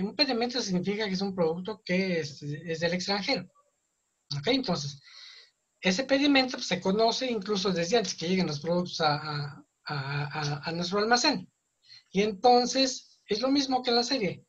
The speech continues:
Si a la hora de vender, no lo tengo, ¿sí? Entonces,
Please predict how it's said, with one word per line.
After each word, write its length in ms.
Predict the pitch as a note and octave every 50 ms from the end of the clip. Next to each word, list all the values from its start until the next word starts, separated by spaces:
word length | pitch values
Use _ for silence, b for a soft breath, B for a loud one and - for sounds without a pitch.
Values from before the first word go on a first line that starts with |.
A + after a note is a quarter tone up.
| _ b b b
Si 140 | - - G3+
a 60 | G3+
la 120 | G#3 A3
hora 180 | A#3 C4 C#4+ C#4+
de 80 | C#4 B3
vender, 480 | B3 A#3 A3+ A3+ A#3 A#3+ A#3+ - - _ _ _ _ _ _ _ _ _ _ _ -
no 400 | F#3 F3+ F#3 F3+ F3+ F#3 A3 C4+
lo 60 | D4
tengo, 320 | C#4+ D4+ C#4+ C4+ C#4+ C#4 - _ _ _ _ _ _ _ _ _ _ _ _ _ _ -
¿sí? 160 | - A3 A#3
Entonces, 520 | G3+ F#3 F#3 G3+ G3+ F#3 A#3 A3 G3 -